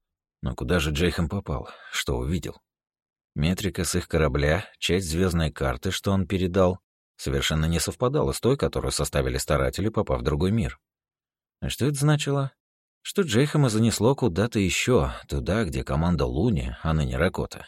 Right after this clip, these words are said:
еще не бывала. Но как они туда попали, если использовали все те же настройки для гипердвигателя, что и старатели? Вернее, даже не как, а почему? И Рика показалось, что он догадался.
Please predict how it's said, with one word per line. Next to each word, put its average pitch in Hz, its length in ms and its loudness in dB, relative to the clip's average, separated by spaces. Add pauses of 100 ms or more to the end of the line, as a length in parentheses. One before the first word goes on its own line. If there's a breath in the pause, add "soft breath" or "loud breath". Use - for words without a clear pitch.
еще - 280 -4
не 67 100 -2
бывала. 85 440 0 (800)
Но 73 160 -2
как 113 180 -6
они 95 240 2
туда 87 260 -2
попали, 85 540 -2
если 69 380 -2
использовали 71 680 -2
все 65 200 -6
те 73 200 -4
же 73 120 -2
настройки 69 560 -4
для 98 160 -2
гипердвигателя, 80 880 -4
что - 180 -4
и 69 80 -2
старатели? - 600 -4 (440)
Вернее, 76 280 2
даже 71 240 0
не 71 120 0
как, - 360 -2
а - 60 -14
почему? 92 600 0 (840)
И 69 80 -2
Рика 143 260 0
показалось, 131 500 2
что - 180 2
он 135 120 4
догадался. 120 800 2